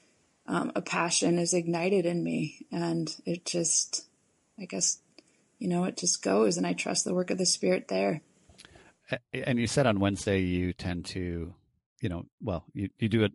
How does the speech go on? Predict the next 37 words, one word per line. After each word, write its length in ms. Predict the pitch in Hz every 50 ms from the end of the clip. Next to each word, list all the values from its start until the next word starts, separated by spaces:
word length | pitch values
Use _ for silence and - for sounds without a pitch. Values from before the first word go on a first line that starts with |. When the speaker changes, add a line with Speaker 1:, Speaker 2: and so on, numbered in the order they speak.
| - _
Speaker 2:
almost 300 | - 123 135 127 113 -
all 180 | - 170 143 117
on 120 | 101 92
Wednesday. 360 | 92 92 90 - - 98 92 90
Do 160 | 82 - 117
you 80 | 113
find 380 | 107 - - 110 107 110 113 110
that 80 | 107 104
as 160 | 101 95 -
you're 140 | 101 95 90
chunking 360 | - 95 98 - - 98 98
it 80 | 95
out 220 | 90 90 92 92 95
and 100 | 92 92
outlining 460 | 92 95 101 98 98 95 95 95 98
it, 120 | 98 - -
is 200 | - 107 92 -
there 200 | 117 107 101 101
any 180 | 107 104 110 107
kind 280 | - - 104 104 101
of, 320 | 101 98 92 87 - - - _ _ _ _ _ _ _ _ _ _ _
uh, 260 | - 110 101 98 92 90 - - - -
general, 520 | 110 - 113 107 104 104 104 101 - - - 123
general 360 | 104 123 117 113 113 107 98
structure 440 | - - - 120 117 - - - 143
that 140 | 135 123
you 120 | 135 131 131
follow 520 | - - 131 127 131 139 147 156 151 127 - -
with 200 | 160 135 120 -
your 80 | 135 123
sermons? 500 | - - 135 135 143 156 170 - - - - - _ _ _ _ _ _ _ _ _ _ _ _ _ _ _ -
Speaker 1:
Um, 520 | - 214 214 208 208 208 208 196 180 180 - _ _ _ - - - - - - - - - - - - - _ _ _ _ _ _ _ _ _
yeah, 460 | - 247 262 269 269 269 262 262 254 - -
it 160 | - 247 240
depends. 640 | 277 285 262 - 240 233 247 240 226 220 214 185 -
So 420 | - - - 240 226 214 214 202 - -
I, 560 | 214 226 240 254 262 269 277 285 262 233 -